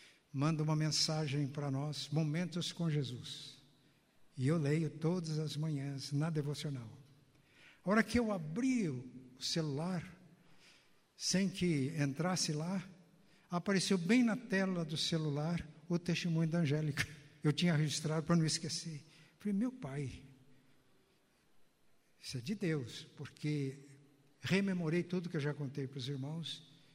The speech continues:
disse, "É uma resposta a tudo que eu estava orando há pouco." Aí, resolvi compartilhar com a equipe pastoral no nosso grupo de WhatsApp.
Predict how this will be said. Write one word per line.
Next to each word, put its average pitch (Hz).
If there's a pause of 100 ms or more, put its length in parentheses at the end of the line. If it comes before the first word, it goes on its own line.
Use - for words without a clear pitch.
(480)
disse, 143
"É 170
uma 170
resposta 156
a 143
tudo 196
que 175
eu 165
estava 165
orando 143
há 160
pouco." 127 (720)
Aí, 214 (640)
resolvi 196 (680)
compartilhar 175
com 160
a 156
equipe 151
pastoral 156
no 156
nosso 156
grupo 143
de 131
WhatsApp. 143